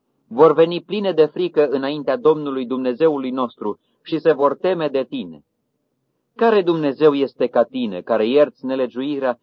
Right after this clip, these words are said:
și treci cu vederea păcatele rămășiței moștenirii tale? El nu-și ține mânia pe vecie, ci îi place îndurarea.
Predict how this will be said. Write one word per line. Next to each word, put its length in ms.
și 180
treci 320
cu 120
vederea 420
păcatele 560
rămășiței 580
moștenirii 640
tale? 440
El 420
nu-și 380
ține 280
mânia 400
pe 120
vecie, 520
ci 180
îi 140
place 360
îndurarea. 680